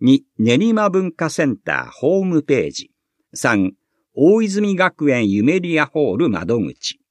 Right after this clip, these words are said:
なお、車一席を利用したい方は、練馬文化センターにお問い合わせください。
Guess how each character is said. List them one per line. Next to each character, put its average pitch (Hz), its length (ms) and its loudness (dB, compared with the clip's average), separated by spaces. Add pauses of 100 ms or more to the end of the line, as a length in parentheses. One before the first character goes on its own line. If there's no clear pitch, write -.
(260)
な 170 100 2
お、 147 140 0
車 220 460 -2
一 240 120 -6
席 156 380 -2
を 113 80 4
利 107 140 -2
用 147 160 4
し 143 80 -12
た 139 120 0
い 131 60 -2
方 127 300 -4
は、 90 160 -6 (220)
練 127 260 2
馬 190 180 0
文 165 220 -2
化 185 140 -6
セ 175 180 -4
ン 151 120 -4
タ 120 240 -4
ー 117 40 -2
に 151 120 -2
お 95 120 -4
問 95 200 -4
い 90 80 -2
合 85 40 -4
わ 85 80 -6
せ 104 160 -8
く 85 100 -16
だ 67 120 -8
さ 65 260 -14
い。 57 100 -20